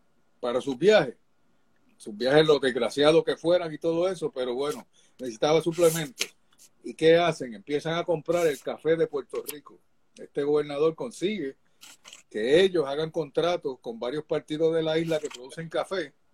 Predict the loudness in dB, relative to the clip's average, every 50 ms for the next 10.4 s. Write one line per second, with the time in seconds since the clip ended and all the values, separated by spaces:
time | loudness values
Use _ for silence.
0 | _ _ _ _ _ _ _ _ _ _ _ _ -2 0 0 0 -2 -2 -4 -4
1 | -4 -2 -2 -2 -2 -2 -2 0 -2 0 2 2 2 2 0 -2 -4 -8 -6 -6
2 | -6 -6 -4 -6 -8 -8 -10 -14 -20 -20 _ _ _ _ _ _ _ _ _ _
3 | _ _ _ _ -20 -20 -20 -20 -18 _ -8 -2 2 6 6 6 6 6 4 4
4 | 4 4 2 2 2 2 2 4 4 4 4 2 0 -2 -2 -2 -2 -2 -4 -4
5 | -4 -4 0 4 4 4 4 2 -2 -8 -6 -4 -4 -4 -4 -4 -6 -8 -8 -8
6 | -10 _ _ _ -20 -16 -14 -12 -12 -8 -4 -2 -2 -2 -2 -4 -6 -8 -6 -4
7 | -4 -4 -4 -6 -4 -4 -2 -2 -2 -4 -4 -2 0 0 0 2 0 0 -2 -2
8 | -4 -2 -2 -2 -2 -2 -2 -4 -4 -6 -8 -8 -6 -8 -8 -8 -8 -12 -18 -18
9 | -18 -16 -14 -14 -12 -12 -12 -6 -2 -2 -2 -2 -4 -6 -8 -8 -6 -6 -4 -4
10 | -4 -6 -6 -8 -12 -18 -18